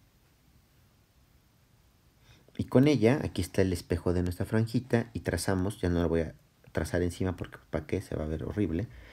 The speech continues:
Nuestro disco. Nuestro disco tiene ancho de Y. Esta integral va a ser pi por R cuadrada menos R cuadrada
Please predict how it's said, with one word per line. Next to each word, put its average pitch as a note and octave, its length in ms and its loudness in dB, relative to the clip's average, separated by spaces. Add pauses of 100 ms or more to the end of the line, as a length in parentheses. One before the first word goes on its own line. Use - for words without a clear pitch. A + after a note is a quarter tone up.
(400)
Nuestro A2+ 600 4
disco. - 420 -2 (880)
Nuestro G#2 320 8
disco B2 400 6
tiene A#2+ 420 6 (100)
ancho G#2 440 4
de G2+ 120 6
Y. A#2 440 4 (2000)
Esta G#2 260 4
integral G#2 540 4
va G2+ 60 4
a G2+ 40 -2
ser - 320 0
pi F2+ 560 -2 (100)
por E2+ 360 -2
R F2+ 420 0
cuadrada F#2 720 0
menos D#2+ 560 -4 (180)
R F2 380 0
cuadrada G2 680 0